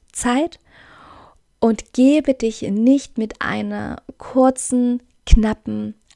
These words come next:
Antwort zufrieden. Welcher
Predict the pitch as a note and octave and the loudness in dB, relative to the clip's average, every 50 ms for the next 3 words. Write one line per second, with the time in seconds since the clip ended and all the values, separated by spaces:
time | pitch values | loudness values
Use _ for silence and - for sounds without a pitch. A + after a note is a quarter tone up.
0 | _ _ - - F3+ G3 G#3 - - - G3 F#3+ G3 - - _ _ - - - | _ _ -10 -6 -4 -4 -4 -6 -6 -10 -8 -8 -8 -10 -12 _ _ -8 -8 -8
1 | G3 - - - - - - F3+ F3+ F3+ - - - A3 - _ _ _ _ _ | -8 -10 -12 -18 -18 -14 -12 -12 -12 -12 -14 -14 -16 -18 -18 _ _ _ _ _
2 | _ _ _ _ _ _ _ _ _ _ _ _ _ _ - - - - - - | _ _ _ _ _ _ _ _ _ _ _ _ _ _ -20 -20 -20 -20 -20 -20
3 | - - _ _ - E4 G3 F#3+ A3+ A#3+ C4+ D#4 E4 D#4+ - - - B3+ B3 A#3+ | -20 -20 _ _ -16 -6 2 6 8 8 8 8 4 2 -2 -2 -2 -2 0 -2
4 | A#3+ B3 | -4 -6